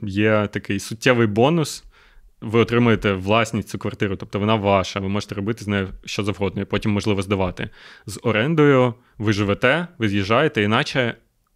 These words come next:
не отримуєте якогось, ну, типу, в залишку нічого. Але мій досвід, я люблю взагалі експериментувати з переїздами,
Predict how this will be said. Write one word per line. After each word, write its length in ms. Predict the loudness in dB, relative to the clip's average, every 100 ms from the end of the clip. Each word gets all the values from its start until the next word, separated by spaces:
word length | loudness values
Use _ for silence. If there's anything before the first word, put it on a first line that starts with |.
| _ _ -8
не 280 | -2 0 2
отримуєте 600 | 0 0 2 2 4 2
якогось, 760 | 4 4 4 2 -2 -10 -16 _
ну, 60 | -8
типу, 200 | -6 -8
в 60 |
залишку 460 | 0 0 0 -6 -6
нічого. 440 | -6 -4 -6 -6 -14 -20 -20 -4
Але 420 | 0 4 2 2 -6 -20 -20 -20 _ _
мій 280 | -2 0 2
досвід, 640 | 2 2 2 0 0 -2 -6
я 220 | 0 0
люблю 240 | 0 -2
взагалі 320 | -2 0 0 -2
експериментувати 800 | -2 -2 -2 0 2 0 0
з 140 | -6 -6
переїздами, 1080 | -2 -2 0 2 2 4 2 4 4 4